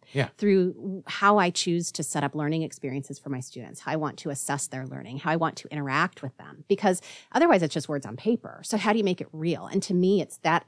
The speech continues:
Speaker 2: that process of actualization that builds the culture of a class.
Speaker 1: And I think that's, I, I think that's so interesting because I have often had conversations with folks talking about how teaching philosophies, uh, the first,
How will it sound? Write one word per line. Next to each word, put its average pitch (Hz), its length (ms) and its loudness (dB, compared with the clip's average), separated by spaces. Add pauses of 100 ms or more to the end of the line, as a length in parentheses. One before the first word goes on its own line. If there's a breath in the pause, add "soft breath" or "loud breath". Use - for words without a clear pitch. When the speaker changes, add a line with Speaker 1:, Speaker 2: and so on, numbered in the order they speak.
Speaker 2:
that 190 260 0
process 170 340 -6
of 151 80 -4
actualization 139 600 -8
that 143 100 -6
builds 143 240 -6
the 127 80 -12
culture - 380 -12
of - 100 -14
a - 80 -20
class. - 480 -16 (1600 loud breath)
Speaker 1:
And - 160 -2
I 160 100 6
think 160 200 2
that's, 143 340 2
I, 139 200 2
I 135 80 2
think 156 180 -4
that's 135 160 0
so 127 180 4
interesting 127 380 -2
because 110 400 -2 (180)
I 135 100 2
have 131 140 2
often 131 220 2
had 107 180 -6
conversations 98 720 -4
with 87 140 -14
folks - 480 -4 (520)
talking 139 320 0
about 117 280 2
how 113 340 2 (160)
teaching 175 320 -2
philosophies, 113 800 -2
uh, - 220 -20 (140)
the 139 80 -8
first, - 380 0